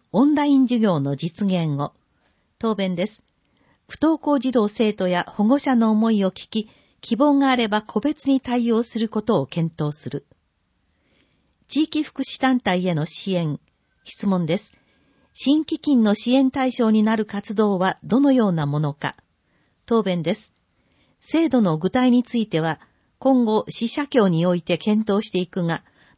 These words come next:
団体間の連携強化などに資する活動であれば、対象になり得ると考えている。サッカースタジアム。質問です。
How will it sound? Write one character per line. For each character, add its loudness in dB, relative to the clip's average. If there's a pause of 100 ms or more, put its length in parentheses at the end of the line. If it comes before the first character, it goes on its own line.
団 0
体 -4
間 0
の 2
連 2
携 0
強 2
化 2
な 2
ど 2
に 0
資 -6
す -4
る 0
活 -10
動 2
で 0
あ -4
れ -4
ば、 -2 (220)
対 -2
象 2
に 4
な 0
り -2
得 2
る -2
と -4
考 -2
え -6
て -8
い -6
る。 -8 (1500)
サ 0
ッ -10 (120)
カ -2
ー -4
ス -14
タ 2
ジ -2
ア -2
ム。 -8 (360)
質 -6
問 0
で -2
す。 -16